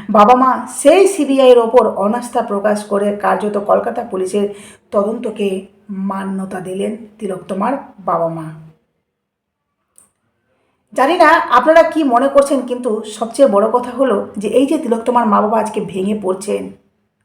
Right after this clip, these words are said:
এখানে ভেঙে পড়ার জন্য অনেক কারণ রয়েছে। যে যেভাবে সিবিআই একটা জায়গায় এসে দাঁড়িয়ে আছে চুপ করে, আর কোনো কিছু করতে পারছেন না। আমরা সাধারণ মানুষ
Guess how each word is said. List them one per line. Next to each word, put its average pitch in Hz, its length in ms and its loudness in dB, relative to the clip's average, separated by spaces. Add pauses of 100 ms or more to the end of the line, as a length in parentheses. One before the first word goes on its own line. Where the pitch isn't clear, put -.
(720)
এখানে 247 340 2
ভেঙে 214 300 -2
পড়ার 233 280 0
জন্য 226 180 -4
অনেক 226 380 -4
কারণ 208 320 -4
রয়েছে। 202 300 -2
যে 202 320 -2 (360)
যেভাবে 269 340 -2
সিবিআই 285 640 2 (340)
একটা 226 260 0
জায়গায় 220 420 2
এসে 214 240 -2
দাঁড়িয়ে 208 420 0
আছে 190 240 -2
চুপ 202 180 -10 (100)
করে, 208 340 -2 (300)
আর 254 200 6
কোনো 269 280 0
কিছু 294 240 -4
করতে 277 280 -2
পারছেন 254 380 0
না। 220 340 -4
আমরা 196 280 2
সাধারণ 214 360 0
মানুষ 233 400 2